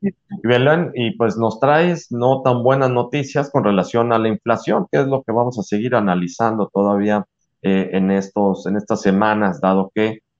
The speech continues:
se están dando o han, se han venido dando los datos de ya el cierre de la inflación del año pasado, del dos mil veintidós,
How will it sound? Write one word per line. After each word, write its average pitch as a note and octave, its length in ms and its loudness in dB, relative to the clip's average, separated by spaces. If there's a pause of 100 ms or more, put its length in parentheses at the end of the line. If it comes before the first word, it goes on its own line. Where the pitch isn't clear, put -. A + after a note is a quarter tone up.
se - 160 -2
están B2 420 0
dando B2 360 2
o F#2+ 120 2
han, G#2+ 160 -2
se G#2 120 -4
han A#2 100 -2
venido A2 480 0
dando A2 240 0
los F#2+ 220 -2
datos G#2+ 440 -2
de G2+ 380 -2
ya G2+ 120 0
el G#2 100 -2
cierre G2+ 380 0
de F2+ 100 -2
la F2 80 -2
inflación F2+ 640 -2 (480)
del F2+ 200 2
año G#2 300 0
pasado, A#2 480 2
del G2 120 2
dos F2+ 180 -4
mil G2+ 180 -2
veintidós, A#2 720 -2